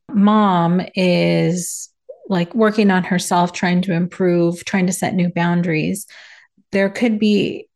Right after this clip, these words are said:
you know, more complexity in the relationship. And so if mom is in the position where she's like, "Okay, well, if he's not finding a therapist, am I supposed to do it? Maybe I'll just do it." So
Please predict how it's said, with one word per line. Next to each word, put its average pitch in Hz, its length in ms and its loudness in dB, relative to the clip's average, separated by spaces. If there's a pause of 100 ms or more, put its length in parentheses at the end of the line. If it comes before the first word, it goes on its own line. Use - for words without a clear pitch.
(100)
you 196 160 2
know, 175 400 0 (160)
more 214 240 6
complexity 196 840 0
in 165 120 0
the 160 120 -2
relationship. 165 1000 -2 (400)
And 175 840 0 (440)
so 190 680 0
if 202 160 0
mom 247 340 4
is 233 140 2
in 226 100 6
the 202 80 4
position 208 540 2
where 185 180 2
she's 190 300 -6
like, 190 200 -2
"Okay, 214 280 0
well, 180 560 0
if 190 180 -4
he's 220 340 0
not 220 540 2 (260)
finding 196 360 2
a 170 80 -2
therapist, 180 680 -2
am 170 160 0
I 170 220 0
supposed 214 440 -2
to - 120 -4
do 226 60 4
it? 208 80 2
Maybe 185 240 0
I'll 175 260 -2
just 170 300 -6
do 139 100 -4
it." - 160 -6 (300)
So 190 560 0